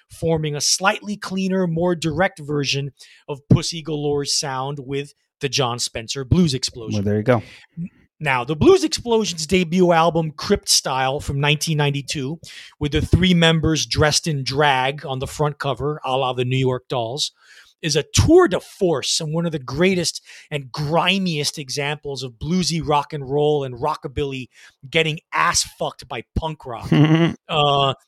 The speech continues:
Speaker 1: to this day, I still think it's John Spencer's best album. Nevertheless, the music press started to pick up on Spencer's gonzo music and, uh, Elvis on crack musical persona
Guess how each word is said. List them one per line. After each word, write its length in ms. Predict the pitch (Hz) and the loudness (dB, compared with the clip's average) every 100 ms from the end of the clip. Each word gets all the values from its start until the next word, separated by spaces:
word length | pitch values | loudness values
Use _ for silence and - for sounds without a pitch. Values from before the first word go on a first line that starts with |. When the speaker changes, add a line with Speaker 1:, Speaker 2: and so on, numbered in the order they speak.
| _ | _
Speaker 1:
to 120 | - 208 | 2 4
this 220 | 233 202 | 4 0
day, 380 | 180 202 208 208 | 0 2 2 0
I 160 | 165 | -2
still 280 | 160 208 196 | 0 0 -2
think 280 | - 180 156 | -2 -6 -6
it's 120 | 139 | -8
John 280 | 131 156 156 | -4 -4 -4
Spencer's 560 | - 156 151 - 143 | -6 -10 -8 -10 -10
best 280 | 127 143 - | -10 -8 -6
album. 460 | 160 165 160 156 147 _ _ _ _ 165 | -2 -2 -2 -6 -10 _ _ _ _ 2
Nevertheless, 680 | 220 247 240 202 196 185 - | 2 4 2 2 0 -2 -6
the 120 | 170 | -6
music 320 | 170 175 180 - | -4 -4 -2 -2
press 260 | 170 170 | -2 -4
started 340 | - 175 165 147 | -8 -8 -8 -10
to 60 | |
pick 300 | - - 233 | -2 -2 0
up 140 | 233 - | -6 -4
on 160 | 160 147 | -4 -4
Spencer's 680 | - - 160 151 165 143 - _ | -4 -4 -6 -4 -6 -6 -10 _
gonzo 580 | 170 165 170 143 160 156 | -2 0 -2 0 0 0
music 540 | 147 160 139 139 - - - - - | -2 -4 -4 -6 -10 -20 -20 -20 -8
and, 240 | 151 143 143 | -2 0 0
uh, 160 | 139 - - | -2 -2 2
Elvis 480 | 175 175 170 160 | 4 4 0 0
on 180 | 170 143 | -2 -4
crack 640 | - - 165 160 156 - - | -4 -4 -2 -2 -4 -8 -8
musical 440 | 147 156 156 151 | -4 -4 -4 0
persona 640 | - 147 - 156 151 139 | 2 2 -2 -4 -6 -8